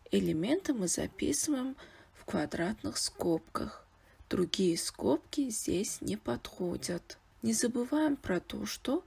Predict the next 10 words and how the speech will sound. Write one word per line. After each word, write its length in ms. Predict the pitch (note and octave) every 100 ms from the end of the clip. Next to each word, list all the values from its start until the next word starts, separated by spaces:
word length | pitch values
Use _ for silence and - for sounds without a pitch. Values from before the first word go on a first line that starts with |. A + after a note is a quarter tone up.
| - -
элементы 800 | - G#3+ F3+ F3 F3 D#3+ - -
списка 800 | - - - - - - - D#4 - - _
начинают 800 | - G#3 - F#3 F3 E3 D#3+ -
считать 600 | - - G#3+ - A3+ D4
с 220 | - -
нуля. 460 | D4+ D4+ A#3+ F3 G3 - _ _ _ _ - _ _
То 180 | - D#3+
есть 440 | F#3+ D#4+ - - - - _
первый 380 | C#4+ C4+ A3+ F3
элемент 760 | - - F3 E3+ E3+ A#3 F#4+